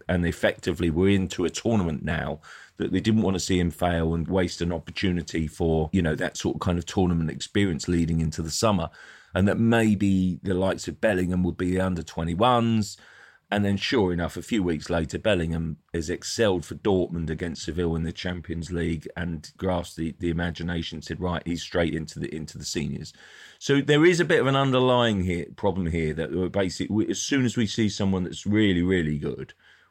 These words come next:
we immediately fast track them into the seniors so that you can't build a group and a unit. But what really struck me was that in that, in, in that game, in the previous game, they don't manage a single shot on target.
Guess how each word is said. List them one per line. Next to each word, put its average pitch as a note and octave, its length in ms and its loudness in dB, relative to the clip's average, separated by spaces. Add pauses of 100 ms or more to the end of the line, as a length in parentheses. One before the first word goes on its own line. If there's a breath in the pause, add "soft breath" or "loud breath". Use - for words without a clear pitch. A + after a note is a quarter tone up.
we G2 120 2
immediately G#2 720 4
fast E2+ 380 -4
track - 220 -4
them E2+ 120 0
into E2 220 -2
the D#2+ 80 -4
seniors D#2+ 560 -4 (100)
so F#2+ 240 2
that F#2 240 0
you F#2+ 80 -2
can't A2+ 520 -2
build G2 260 4
a E2+ 40 -2
group F2+ 360 0
and E2 80 -4
a E2 40 0
unit. E2 460 2 (400 loud breath)
But B2+ 120 2
what D#3+ 240 2
really A#2+ 720 4
struck - 380 -6
me D#2 380 -4 (140)
was D#2+ 420 -6 (420 soft breath)
that A2+ 120 -2
in C3+ 260 2
that, A#2 220 0
in, A#2+ 240 0
in A2 140 2
that G#2 180 -2
game, E2+ 240 2
in F2+ 80 -2
the F2 60 -4
previous F#2+ 480 -2
game, E2+ 240 -8
they F2+ 100 -4
don't A#2+ 340 0
manage F2 320 -2
a E2 40 -10
single G#2 640 0
shot F2 300 -4
on D#2+ 120 -12
target. D2+ 500 -6